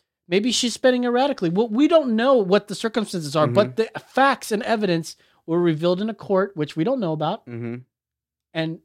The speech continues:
Speaker 1: the court decided on it.
Speaker 2: Well, again, and you're basing your judgment off of her. Again, I'm not trying to stand up for Britney at all, but I'm
Speaker 1: Yeah,
Speaker 2: saying
Speaker 1: right. Show me your new tattoo.
Speaker 2: I'm saying you're ba-, you're basing
Speaker 1: <laughs>
Speaker 2: this
Speaker 1: It says right here, "Free
Speaker 2: you're,
Speaker 1: Britney."
Speaker 2: you're basing that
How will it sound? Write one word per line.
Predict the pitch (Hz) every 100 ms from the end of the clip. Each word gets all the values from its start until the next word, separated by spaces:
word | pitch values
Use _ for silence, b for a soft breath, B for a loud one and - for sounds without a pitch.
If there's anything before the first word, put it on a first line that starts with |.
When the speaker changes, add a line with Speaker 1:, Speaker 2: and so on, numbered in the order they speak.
| _
Speaker 1:
the | 143
court | 143 180 165
decided | 147 - 113 110
on | 107
it. | 139
Speaker 2:
Well, | 156
again, | 156 196 151
and | 151
you're | 160 196
basing | 151 156 147 - 143 131 127 -
your | 120 170
judgment | 175 147 123 127
off | 120 117
of | 110
her. | 107 170 123
Again, | 120 165 170
I'm | 131 185
not | 170 -
trying | - 156
to | 135
stand | 143 135
up |
for | 113
Britney | 110 135 123
at | 107
all, | 135 113 98 _ _ _ _ -
but | 160
I'm |
Speaker 1:
Yeah, | 156
Speaker 2:
saying | 226 254 147
Speaker 1:
right. |
Show | -
me | 233
your | 240
new | 240 247
tattoo. | 247 247 285 233 156
Speaker 2:
I'm | 165
saying | 160 185 160
you're | 156 190
ba-, | 180 180 156
you're | 151
basing | 180 180 175 180
Speaker 1:
<laughs> |
Speaker 2:
this | 160 185 185 285
Speaker 1:
It | -
says | 226
right | 208 233
here, | 233 226 143
"Free | - 220
Speaker 2:
you're, | 220
Speaker 1:
Britney." | 226 185 151
Speaker 2:
you're | 196
basing | 160 170 185 - 160 143 123
that | 143 165 156 -